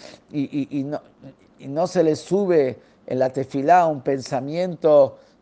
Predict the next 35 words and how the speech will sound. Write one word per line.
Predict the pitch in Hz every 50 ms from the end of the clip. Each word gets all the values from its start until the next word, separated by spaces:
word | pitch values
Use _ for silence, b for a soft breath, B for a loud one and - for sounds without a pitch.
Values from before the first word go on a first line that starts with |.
| - -
eh, | 120 120 117 113 113 113 - -
inadecuado, | - 139 127 135 135 131 135 139 131 - 147 156 180 190 190 185 180 170 160 143 139 131 117 - b b b b
y | b 143 147
él | 156 165
tiene | 160 156 175 180 180 170
el | 160 143
dominio | 156 175 170 165 175 185 196 196 185 175 160
durante | 147 151 147 147 143 - 143
las | 143 139
veinticuatro | 127 135 139 127 - 131 - 170 170 170 156 160
horas | 160 151 127
del | 139 139 135
día | 135 165 170 165 147
sobre | - - 143 135 135
su | 127 - 147 135
pensamiento, | - 135 123 123 - 123 127 151 160 - 147 135
palabra | - 135 135 143 151 147 147 143
y | 139 131
acción, | 127 127 - - 160 170 165 151 131 120 113 - B B B B B B 123
va | 151
a | 156 156 -
pensar | 165 143 139 131 - 170 156 156 147 -
que | - 135
él | 151
ya | 147 135 147 143 151 147 117 - _ _ _ _ _ _ _
movió | 135 131 127 123 117 117 123 131 143 190 214
la | 196 180 160
maldad | 151 139 123 120 120 117 120 120 117
de | 113 117
su | - - - 113
lugar, | 110 107 107 107 104 101 92 101 110 - b b b b b b
la | - 117 117
debilitó, | 113 113 110 110 110 110 110 - - 165 170
la | 156 139 127
erradicó, | 120 117 120 120 120 120 123 120 - - 196 202 175 143 143 156 147